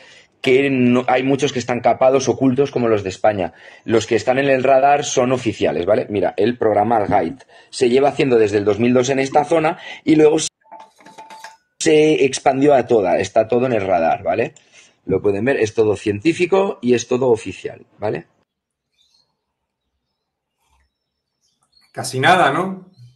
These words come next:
Speaker 2: Casi nada. Bueno, hay, hay gente que niega que existan programas de geoingeniería,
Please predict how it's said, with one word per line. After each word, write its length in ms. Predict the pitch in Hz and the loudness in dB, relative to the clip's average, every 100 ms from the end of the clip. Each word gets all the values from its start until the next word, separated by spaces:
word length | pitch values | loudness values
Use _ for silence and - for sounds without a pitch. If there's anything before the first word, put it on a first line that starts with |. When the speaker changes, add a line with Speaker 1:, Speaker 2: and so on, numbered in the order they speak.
| _ | _
Speaker 2:
Casi 280 | 127 113 120 | -10 -10 -4
nada. 600 | 135 147 104 82 - _ _ _ _ | 0 2 0 -4 -14 _ _ _ _
Bueno, 240 | - 143 147 | -4 0 2
hay, 240 | 147 175 | 2 2
hay 200 | 160 165 | -2 -2
gente 480 | 165 180 190 165 170 | -2 -2 -4 -2 -4
que 120 | 135 | -4
niega 440 | 117 127 139 160 - | -4 -4 -2 -2 -4
que 540 | 127 117 110 110 104 | -10 -8 -6 -6 -8
existan 500 | 101 117 113 131 131 | -10 -14 -10 -8 -8
programas 380 | 123 113 117 127 | -10 -8 -8 -8
de 80 | 127 | -10
geoingeniería, 960 | 117 101 - 117 135 143 143 156 - | -12 -18 -16 -14 -12 -6 -6 -8 -12